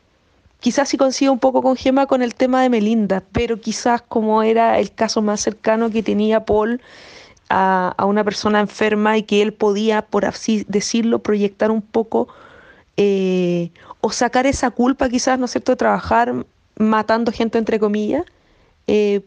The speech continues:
proyectarla, ¿no es cierto?, en darle vida a alguien bueno. Era el único personaje que estaba, ¿no es cierto?, o que se desarrolló con esas características. Haciendo un análisis un poco somero, quizás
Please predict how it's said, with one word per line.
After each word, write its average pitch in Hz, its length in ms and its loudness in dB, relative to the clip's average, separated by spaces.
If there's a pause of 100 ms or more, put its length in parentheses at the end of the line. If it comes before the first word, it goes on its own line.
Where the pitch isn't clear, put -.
proyectarla, 220 560 0
¿no 220 80 0
es 214 80 -2
cierto?, 226 240 -2
en 220 80 2
darle 220 340 2
vida 233 520 2
a - 20 2
alguien 220 380 0
bueno. 226 420 0 (180)
Era 240 200 2
el 233 100 0
único 240 240 0
personaje 220 480 -2
que 220 60 0
estaba, 214 340 0
¿no 208 80 -4
es 202 60 -8
cierto?, 214 360 0
o - 120 0
que 214 100 0
se 208 120 0
desarrolló 202 520 0
con 208 140 0
esas 202 180 -2
características. 196 800 -6 (800)
Haciendo 226 320 0
un 214 80 2
análisis 220 400 0
un 202 80 0
poco 208 240 -2
somero, 220 400 0
quizás 220 360 -2